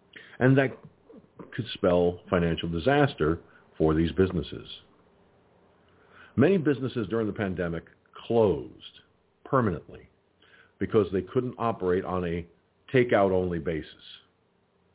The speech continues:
No business can do that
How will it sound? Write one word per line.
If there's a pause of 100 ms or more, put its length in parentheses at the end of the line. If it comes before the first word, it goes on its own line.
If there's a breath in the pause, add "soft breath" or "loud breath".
(1160)
No
business (100)
can
do
that